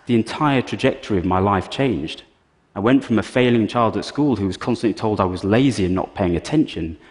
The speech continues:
to suddenly being a child with opportunity and potential. But I soon realized that this opportunity was not universal. That same summer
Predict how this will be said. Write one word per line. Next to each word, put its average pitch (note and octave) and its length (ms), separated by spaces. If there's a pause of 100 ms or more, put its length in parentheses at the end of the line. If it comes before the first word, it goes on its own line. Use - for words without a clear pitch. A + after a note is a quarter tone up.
(180)
to - 100
suddenly C3+ 320
being G2+ 240
a F#2+ 60
child G2 320
with G2 80
opportunity - 880
and F2 140
potential. - 560 (1500)
But A#2+ 120
I A#2+ 40
soon F3+ 320
realized F2 400
that A2+ 140
this A#2 120
opportunity A#2+ 540
was G2 160
not G#2+ 180
universal. G2 640 (720)
That - 160
same C#3+ 300
summer F#2+ 500